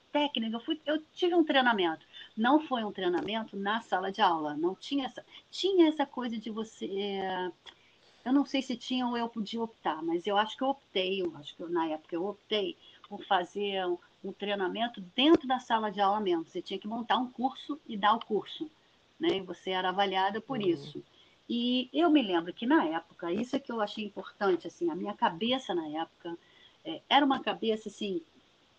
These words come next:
Speaker 1: é, o que que eu pensava na época? Eu desprezei. Eu desprezei bastante. Eu não dava aula,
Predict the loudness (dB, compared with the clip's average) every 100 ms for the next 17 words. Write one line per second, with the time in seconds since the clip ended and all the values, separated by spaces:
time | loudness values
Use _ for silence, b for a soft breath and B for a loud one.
0 | _ -8 -8 -10 _ -20 0 0 4 2
1 | 6 6 6 2 4 4 4 -2 -2 -8
2 | -14 -20 -10 -2 0 0 -4 -2 0 0
3 | 0 -4 -4 -14 _ _ _ -4 -4 -2
4 | -2 -2 -2 -2 -4 -4 -6 -6 -4 -2
5 | 0 -2 -6 -4 2 6 8 8 6 4
6 | -4 -4 -2 -4